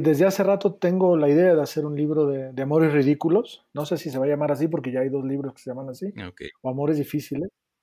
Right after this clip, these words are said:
Speaker 1: Eh, y me, que me puse a meditar, me vinieron las, las historias. Me levanté inmediatamente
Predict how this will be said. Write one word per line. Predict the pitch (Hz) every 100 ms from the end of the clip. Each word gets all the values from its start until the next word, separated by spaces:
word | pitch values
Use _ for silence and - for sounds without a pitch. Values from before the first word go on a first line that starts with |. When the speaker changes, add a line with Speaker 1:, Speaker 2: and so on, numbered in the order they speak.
| _ _ _ _ _ _ -
Speaker 1:
Eh, | 147 143 143 143 143 143 _ _ _ _ _ _ _ - -
y | 165 147
me, | 143 139
que | 143
me | 143
puse | 175 196
a |
meditar, | 180 147 - 170
me | 180 151
vinieron | 151 170 185 180
las, | 139 -
las | 131 -
historias. | - 196 180 139 -
Me | 135
levanté | 135 139 131 165
inmediatamente | 180 170 180 170 165 165 202